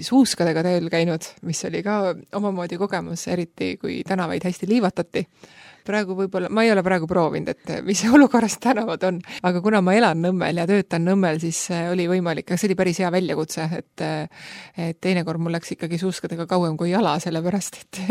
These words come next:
et nagu jube keeruline oli minna üle tänava näiteks või, või niimoodi, et suusarada otse ikkagi tööle ei viinud. Noh, ühesõnaga, me peaksime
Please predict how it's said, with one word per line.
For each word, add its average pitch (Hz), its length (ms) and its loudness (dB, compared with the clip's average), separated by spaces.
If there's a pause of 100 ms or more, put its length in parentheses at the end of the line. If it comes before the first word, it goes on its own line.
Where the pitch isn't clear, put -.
et - 180 -6
nagu 170 220 -2 (100)
jube 196 320 -2
keeruline 156 480 2
oli 151 160 -4
minna 165 240 -2
üle 180 200 -2
tänava 156 360 0
näiteks - 480 -8
või, - 280 -6
või 165 120 -6
niimoodi, 156 220 -4
et - 100 -14
suusarada 180 460 0
otse - 260 -6
ikkagi 151 300 -10 (240)
tööle 170 320 -2
ei 151 80 -4
viinud. 156 420 -6 (480)
Noh, 196 140 0
ühesõnaga, 240 340 4
me 165 80 0
peaksime 185 480 0